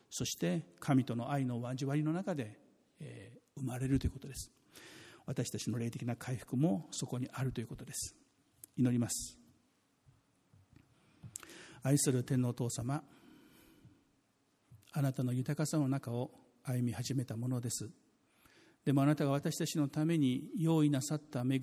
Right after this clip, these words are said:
みを、まだ私たちは全てを味わっていないものです。あなたの愛の豊かさも、あなたの計画の深さ、深さも、私たちはほんの入り口に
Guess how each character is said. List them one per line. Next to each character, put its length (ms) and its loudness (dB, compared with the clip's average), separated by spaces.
み 160 4
を、 180 2
ま 100 2
だ 80 2
私 300 -2
た 100 0
ち 140 -6
は 100 -2
全 360 -2
て 100 -2
を 300 2
味 240 -6
わ 100 0
っ 80 -6
て 80 -8
い 80 -6
な 100 -2
い 60 -2
も 80 -2
の 140 -6
で 80 -10
す。 180 -8
あ 80 2
な 100 2
た 80 -2
の 100 0
愛 140 2
の 80 2
豊 220 0
か 100 0
さ 100 -2
も、 240 -4
あ 80 -4
な 100 2
た 100 -2
の 100 2
計 180 -2
画 220 0
の 80 2
深 340 -4
さ、 80 -8
深 240 -2
さ 120 -2
も、 200 -6
私 260 -4
た 80 -6
ち 140 -8
は 80 -6
ほ 260 -2
ん 100 4
の 200 2
入 220 4
り 20 0
口 240 -2
に 200 0